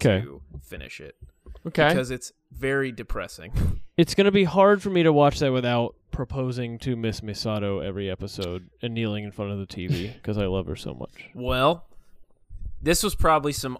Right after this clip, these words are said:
Speaker 2: off-air producing that we're doing on air, so I'm going to pause. And
Speaker 3: We're
Speaker 2: we
Speaker 3: gonna
Speaker 2: will
Speaker 3: do
Speaker 2: just, uh,
Speaker 3: no, no, no, no.
Speaker 2: clip
Speaker 3: We'll
Speaker 2: in.
Speaker 3: keep it in there.
Speaker 1: Why?
Speaker 3: We're gonna
Speaker 1: No,
Speaker 3: do
Speaker 1: thi-,
Speaker 3: Super
Speaker 1: this is,
Speaker 3: Anime
Speaker 1: this is
Speaker 3: Cast
Speaker 1: tune out.
Speaker 3: sixty-four.
Speaker 1: This is tune out content.
Speaker 3: Tuna content?
Speaker 1: Tune out. Where we're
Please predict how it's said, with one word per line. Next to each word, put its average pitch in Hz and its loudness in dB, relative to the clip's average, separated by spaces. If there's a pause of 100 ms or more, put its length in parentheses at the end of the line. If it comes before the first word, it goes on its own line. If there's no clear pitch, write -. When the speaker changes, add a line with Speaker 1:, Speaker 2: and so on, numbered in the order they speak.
Speaker 2:
off-air 143 -2
producing 107 -10
that 101 -12
we're 110 -10
doing 117 -12
on 139 -8
air, 78 -16
so - -10
I'm 143 -2
going 95 -10
to 113 -6 (100)
pause. 95 -2 (320)
And 104 -16
Speaker 3:
We're 143 -2
Speaker 2:
we - 0
Speaker 3:
gonna 175 6
Speaker 2:
will 165 6
Speaker 3:
do 147 6
Speaker 2:
just, 104 -6
uh, - -10
Speaker 3:
no, 262 4
no, 285 2
no, 285 2
no. 285 4
Speaker 2:
clip 233 8
Speaker 3:
We'll 190 8
Speaker 2:
in. - -2
Speaker 3:
keep - 0
it 202 4
in 131 6
there. 123 6
Speaker 1:
Why? 175 4
Speaker 3:
We're 220 6
gonna 185 6
Speaker 1:
No, - 8
Speaker 3:
do - 4
Speaker 1:
thi-, 156 6
Speaker 3:
Super 185 6
Speaker 1:
this - 2
is, 202 6
Speaker 3:
Anime 202 6
Speaker 1:
this 190 6
is 214 6
Speaker 3:
Cast 160 6
Speaker 1:
tune 214 8
out. 185 8
Speaker 3:
sixty-four. 202 4
Speaker 1:
This - 4
is - -4
tune 180 2
out 156 2
content. 120 -4 (120)
Speaker 3:
Tuna 190 4
content? 185 0
Speaker 1:
Tune 170 8
out. 113 -2 (720)
Where 143 6
we're 143 8